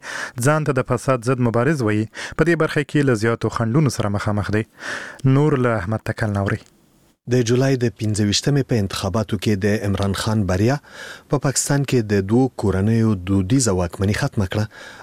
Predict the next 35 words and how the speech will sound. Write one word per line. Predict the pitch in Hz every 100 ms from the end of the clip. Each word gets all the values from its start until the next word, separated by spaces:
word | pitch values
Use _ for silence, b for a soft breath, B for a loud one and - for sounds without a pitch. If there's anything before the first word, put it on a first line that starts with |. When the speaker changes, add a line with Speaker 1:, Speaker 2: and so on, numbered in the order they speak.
| 113
Speaker 2:
او | 110
په | 117
دې | 120 -
توګه | 110 113
یې | 110 98
د | 98
دې | 95
هیواد | 95 98 -
په | - 120
خلکو | 117 110 98
کې | 104 101
دا | 90
هیلې | 98 101 92
راژوندۍ | - 95 117 131
کړې | 127 123 B B B B -
چې | 131
ښایي | 143 147 127
دا | 107
هیواد | 98 101 - 113
اوس | 104 113
نو | 104 -
پر | 95 95
یوه | 92 98 131
نوي | 143 98 98
لوري | 107 107 131 - 98
روان | 101 107 -
شوی | 139 104 101
دی. | 113 110 _ _ B B B
خو | - 135
د | -
کرکټ | 131 - 160 - 139
دا | 131
پخوانی | - 120 117 120 -
ستوری | - 135 123 120 B B
له | 110